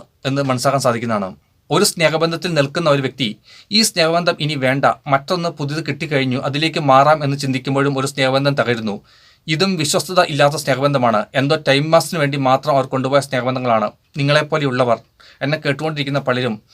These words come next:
അനുഭവിച്ചിട്ടുള്ള കാര്യങ്ങളായിരിക്കാം ഇതൊക്കെ. അതുകൊണ്ട് ഇതിലൊന്നും നിങ്ങൾ ദുഃഖിക്കേണ്ട ആവശ്യമില്ല. നിങ്ങളോട് ഇടപെടുന്നവർ പല രീതിയിലുള്ളവരാണ്. അവർ നിങ്ങളെ ആത്മാർത്ഥമായി സ്നേഹിക്കുന്നവരുമുണ്ട്, ടൈം പാസിന് സ്നേഹിക്കുന്നവരുമുണ്ട്, നിങ്ങളിൽ നിന്ന് കാര്യം കാണാൻ നടക്കുന്നവരുമുണ്ട്.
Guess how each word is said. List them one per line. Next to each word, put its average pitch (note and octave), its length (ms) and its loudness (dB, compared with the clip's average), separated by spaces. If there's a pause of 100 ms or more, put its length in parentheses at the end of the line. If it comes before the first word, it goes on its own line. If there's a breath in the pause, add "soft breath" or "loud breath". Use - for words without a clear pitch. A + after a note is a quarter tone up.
(220 soft breath)
അനുഭവിച്ചിട്ടുള്ള D3+ 640 0
കാര്യങ്ങളായിരിക്കാം B2 600 0 (360)
ഇതൊക്കെ. A#2 280 0 (1200 soft breath)
അതുകൊണ്ട് D#3 320 0
ഇതിലൊന്നും E3+ 380 0 (420)
നിങ്ങൾ D#3 200 0
ദുഃഖിക്കേണ്ട E3 460 -2
ആവശ്യമില്ല. C#3 420 0 (240)
നിങ്ങളോട് D#3+ 320 2 (100)
ഇടപെടുന്നവർ E3+ 560 2 (180)
പല D3+ 120 6 (100)
രീതിയിലുള്ളവരാണ്. C#3 640 2 (240)
അവർ C3+ 120 4 (100)
നിങ്ങളെ D3 240 2
ആത്മാർത്ഥമായി D3+ 540 0
സ്നേഹിക്കുന്നവരുമുണ്ട്, D3 720 -2 (460 loud breath)
ടൈം C#3 260 2
പാസിന് E3 280 2
സ്നേഹിക്കുന്നവരുമുണ്ട്, C#3+ 680 -4
നിങ്ങളിൽ C#3+ 220 -2
നിന്ന് D3 220 -4
കാര്യം D3 300 4
കാണാൻ C#3 200 2
നടക്കുന്നവരുമുണ്ട്. A#2+ 520 -2